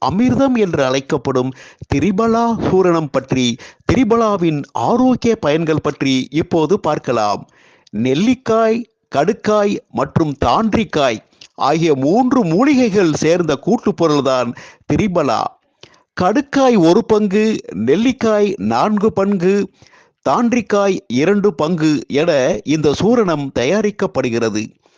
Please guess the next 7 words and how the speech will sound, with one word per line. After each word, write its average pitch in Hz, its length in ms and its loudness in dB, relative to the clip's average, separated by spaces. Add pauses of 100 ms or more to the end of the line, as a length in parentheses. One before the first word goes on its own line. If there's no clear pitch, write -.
(300)
இதை 139 340 0
எடுத்துக்கொள்வதால் 202 1000 0 (360)
புற்றுநோயை 220 1000 2
கட்டுப்படுத்துவதாகவும், 143 1500 -2 (400)
புற்று - 400 -2
செல்கள் 214 520 2
வளரும் 165 520 0